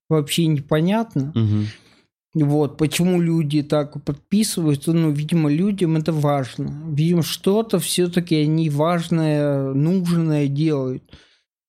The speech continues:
Speaker 1: Но мне, находясь здесь, и когда я смотрю, мне непонятно. Вот, и мой мозг это такое отторгает вообще.
Speaker 2: Слушай, ну, п-, очень странно, что у губернатора Николаева, в котором меньше миллиона людей, мне кажется, живёт.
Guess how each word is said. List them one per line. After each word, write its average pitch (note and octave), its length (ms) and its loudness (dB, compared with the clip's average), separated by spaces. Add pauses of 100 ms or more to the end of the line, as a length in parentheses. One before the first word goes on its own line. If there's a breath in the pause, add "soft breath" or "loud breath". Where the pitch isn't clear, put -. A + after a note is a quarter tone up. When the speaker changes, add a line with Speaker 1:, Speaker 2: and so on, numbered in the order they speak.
Speaker 1:
Но D#3 120 2
мне, G3+ 320 2
находясь D#3+ 680 0
здесь, A3 500 -2
и D3 160 0
когда D#3+ 400 0
я D#3+ 120 2
смотрю, D#3 520 -2
мне D#3 380 2
непонятно. D3+ 1000 -2 (880)
Вот, D3+ 320 0
и C#3+ 40 4
мой E3+ 440 2
мозг G3+ 480 0
это E3 380 0
такое E3 460 -2
отторгает E3 680 0
вообще. C#3+ 680 -2 (360 loud breath)
Speaker 2:
Слушай, G2+ 260 2
ну, F#2+ 80 2
п-, E2+ 120 -8
очень A2 340 0
странно, A#2 420 2
что F#2 320 0
у F2+ 40 0
губернатора F#2 600 0
Николаева, F#2 640 2
в - 60 -12
котором F#2 340 2
меньше G2 320 0
миллиона F2+ 360 2
людей, F2+ 300 2
мне D2+ 140 2
кажется, C#2 340 -4
живёт. C2+ 400 0